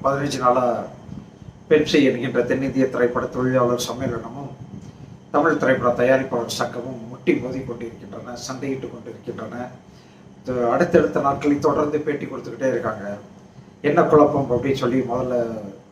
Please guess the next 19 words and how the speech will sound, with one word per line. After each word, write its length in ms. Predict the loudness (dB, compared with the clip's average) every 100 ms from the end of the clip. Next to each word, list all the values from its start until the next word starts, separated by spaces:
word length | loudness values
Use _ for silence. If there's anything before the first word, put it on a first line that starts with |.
| -20 -20 -20 -20 -2 4
தெரியல. 440 | 6 6 4 -2 -8 -12
கடைசி 300 | 2 4 6
ரெண்டு 240 | 6 6 6
பேருமே 320 | 6 4 4
ஏதோ 260 | 6 8 8
சில 220 | 6 2
விஷயங்களை 440 | 4 4 4 2
மட்டும் 320 | 0 -4 -4
மறைச்சிட்டு 420 | -4 -6 -6 -2 2
பூடகமா 400 | 2 2 0 -4
பேசிக்கிட்டே 340 | -4 -4 -2 -4
இருக்காங்க. 340 | -4 -8 -14 -16 -20 -20 -20 -20 -20 -20 -20 -12 -10 -2 0 2
இதுல 180 | 0 0 2
ஃபர்ஸ்ட் 240 | 2 6
விஷயம் 380 | 6 8 8 6
அவங்க 180 | 2 4
வெளிவந்தது, 800 | 6 6 6 4 6 6 4 0 -12 -16 -16 -16 -12 0
தமிழ் 240 | 2 2
திரைப்பட 340 | 2 2 0